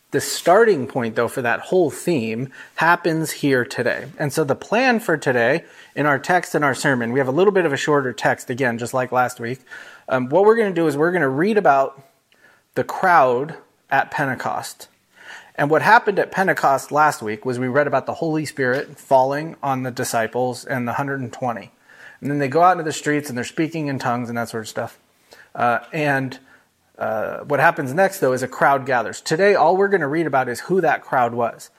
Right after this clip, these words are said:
Next week, we're gonna read Peter's sermon to this crowd. And then in two weeks, we're gonna read how the crowd responds to Peter's sermon. Uh, so we're spending four weeks in the story of Pentecost, which last time I taught this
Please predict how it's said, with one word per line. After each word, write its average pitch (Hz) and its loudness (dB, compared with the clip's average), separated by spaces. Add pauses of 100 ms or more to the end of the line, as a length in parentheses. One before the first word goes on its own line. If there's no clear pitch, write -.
(220)
Next 165 2
week, 139 -2
we're 135 0
gonna 139 -2
read 127 -4
Peter's 123 -6
sermon 117 -4 (720)
to 240 -2
this 127 -2
crowd. 120 -2 (240)
And 135 -4
then 143 0
in 120 -4
two 202 0
weeks, 131 -4
we're 131 -2
gonna 127 -2
read 120 -4
how 139 -2
the 123 -4
crowd 123 -2
responds 123 -4
to - -10
Peter's 113 -8
sermon. - -12 (580)
Uh, 117 -2
so 135 -4
we're 147 2
spending 180 -2
four 175 2
weeks 131 -4
in 131 -4
the 117 -6
story 120 -2
of - -10
Pentecost, 110 -4
which 127 -6
last 180 4
time 160 -2
I 123 -4
taught 127 -6
this 123 -8